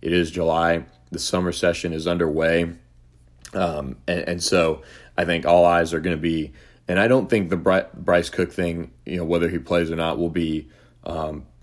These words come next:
finished anytime soon. Um, but I do think we'll start to see some,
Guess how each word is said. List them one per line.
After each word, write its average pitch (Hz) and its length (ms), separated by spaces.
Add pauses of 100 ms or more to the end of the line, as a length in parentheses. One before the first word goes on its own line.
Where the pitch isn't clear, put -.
(560)
finished - 600
anytime 87 420
soon. 113 540 (500)
Um, 82 360
but 92 100
I 90 80
do 98 240
think 92 240
we'll 87 100
start 85 260
to 90 60
see 90 220
some, 82 460